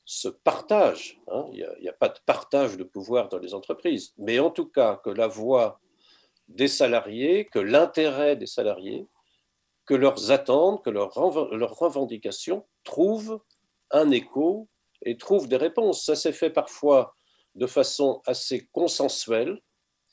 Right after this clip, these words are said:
Hein, le, le, faut pas oublier quand même que le patronat,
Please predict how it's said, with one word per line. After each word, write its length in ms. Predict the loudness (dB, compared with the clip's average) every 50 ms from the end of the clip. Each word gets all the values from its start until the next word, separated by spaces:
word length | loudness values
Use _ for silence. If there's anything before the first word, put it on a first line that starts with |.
| _ _ _ _ _ _ _ -8
Hein, 220 | -4 -2 -2 0 0
le, 220 | 0 0 0 0
le, 160 | -2 -4 -6
faut 160 | -6 -8 -10 -6
pas 140 | -2 -2
oublier 360 | -2 -2 -2 -4 -2 -2 -2 -2
quand 100 | -2 0
même 220 | 0 0 -2 -2
que 100 | -4 -6
le 280 | -4 0 0 0 2 4
patronat, 800 | 2 0 0 0 -2 -2 -2 0 0 0 2 2 0 -2 -4